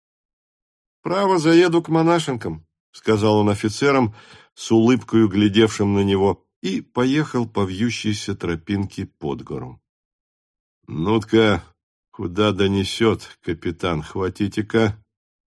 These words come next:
сказал генерал, обращаясь к артиллеристу. "Позабавьтесь от скуки". "Прислуга, к орудиям!" скомандовал офицер,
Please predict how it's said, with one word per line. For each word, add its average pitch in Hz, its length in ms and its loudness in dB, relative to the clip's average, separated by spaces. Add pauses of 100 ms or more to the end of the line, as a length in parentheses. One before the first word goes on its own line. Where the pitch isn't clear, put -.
(220)
сказал 95 520 -2
генерал, 98 480 0
обращаясь 95 600 -2
к - 100 -8
артиллеристу. 98 880 -2 (720)
"Позабавьтесь 107 960 0
от 78 140 -8
скуки". - 580 -12 (1120)
"Прислуга, 196 640 4
к 175 60 -2
орудиям!" 208 680 4 (320)
скомандовал 101 640 0
офицер, 107 560 -2